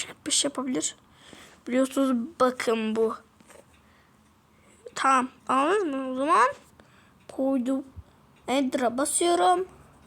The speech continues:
Hazır mısınız? Ve bastım. Tamam oldu. <laughs> Acaba şu olur mu bu arada? Hadi lütfen olsun bak. Ne olur olsun. Hadi. Hadi yaparsın be.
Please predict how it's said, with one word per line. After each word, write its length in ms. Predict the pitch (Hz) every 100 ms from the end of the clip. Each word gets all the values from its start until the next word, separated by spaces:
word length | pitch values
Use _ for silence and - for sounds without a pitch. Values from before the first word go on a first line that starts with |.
| - - - - -
Hazır 280 | 311 311 330
mısınız? 500 | 349 339 330 320 339
Ve 180 | 359 359 - 359
bastım. 440 | 359 - - 311 - - - - - -
Tamam 260 | 262 233
oldu. 260 | 226 220 - - _ _ _ _ _ - - -
<laughs> 640 | 170 269 294 294 285 285 277 - - - - - - -
Acaba 360 | 277 339 -
şu 200 | - -
olur 420 | 359 403 370 539
mu 200 | 381 254
bu 80 | 254
arada? 440 | 247 247 269 269 302 - - - - - - - -
Hadi 420 | 277 233 254 240
lütfen 580 | 269 262 - - 226 214
olsun 460 | 208 208 - 214
bak. 160 | 196 202 - -
Ne 220 | 240 254
olur 220 | 285 254
olsun. 380 | 226 202 - - - - - - - - - - - -
Hadi. 420 | 277 254 247 240 - - - - - - _ - - - - - _
Hadi 200 | 330 302
yaparsın 800 | 294 311 311 359 359 - 320 302
be. 340 | 285 262 247